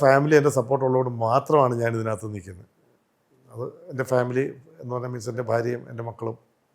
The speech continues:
ഫുൾ സപ്പോർട്ടിലാണ്. കാരണം ഞാൻ ആ ഒരു, ആ ഒരു, ഒരു പ്രോപ്പർ ജെന്യുവിൻ, ജെന്യുവിനായിട്ടാണ് ഇതിനെ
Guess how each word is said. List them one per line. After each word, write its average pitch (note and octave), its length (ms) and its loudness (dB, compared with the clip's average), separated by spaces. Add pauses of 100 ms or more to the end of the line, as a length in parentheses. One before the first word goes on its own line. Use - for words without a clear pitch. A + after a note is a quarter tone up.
(160)
ഫുൾ B2 240 -6
സപ്പോർട്ടിലാണ്. G2+ 540 -8 (680)
കാരണം A#2+ 240 -2 (120)
ഞാൻ C#3+ 220 0
ആ - 20 6 (120)
ഒരു, E3 120 4 (380)
ആ - 20 8 (100)
ഒരു, F3+ 120 10 (180)
ഒരു E3 100 6 (120)
പ്രോപ്പർ F3+ 360 8 (160)
ജെന്യുവിൻ, F3+ 320 4 (380)
ജെന്യുവിനായിട്ടാണ് F3 680 6
ഇതിനെ D3+ 160 0